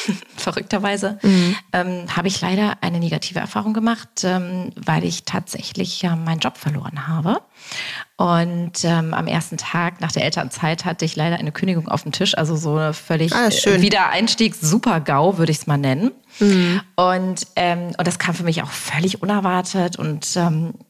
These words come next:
Speaker 1: da dachte ich auch so, „Hä, was ist hier los?“ Und, äh, kann doch irgendwie gar nicht sein. Und da ist doch irgendwas mit Sonderkündigungsschutz und so weiter und so fort.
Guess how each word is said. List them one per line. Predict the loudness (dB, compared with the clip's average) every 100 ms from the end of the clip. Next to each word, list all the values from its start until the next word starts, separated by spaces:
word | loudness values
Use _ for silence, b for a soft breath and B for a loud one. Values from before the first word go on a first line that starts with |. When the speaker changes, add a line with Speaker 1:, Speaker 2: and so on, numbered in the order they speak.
| -18 -6
Speaker 1:
da | -4
dachte | -4 -6
ich | -6
auch | -6
so, | -4
„Hä, | -2 -2 -2
was | -4
ist | -6
hier | -4 0
los?“ | 2 0 -2
Und, | -4 -4 -4
äh, | -4 -4 -6 B -4 -8 -4
kann | 0
doch | 2
irgendwie | 2 0
gar | 0 0
nicht | -2
sein. | -4 2 4 4 4 4
Und | 2 0
da | 0
ist | 0 0
doch | 0
irgendwas | 0 0 -2
mit | -2 0
Sonderkündigungsschutz | 0 0 2 2 2 2 0 2 0 0
und | -2 -2
so | 0
weiter | 0 0 -2
und | -2
so | -4
fort. | 0 0 0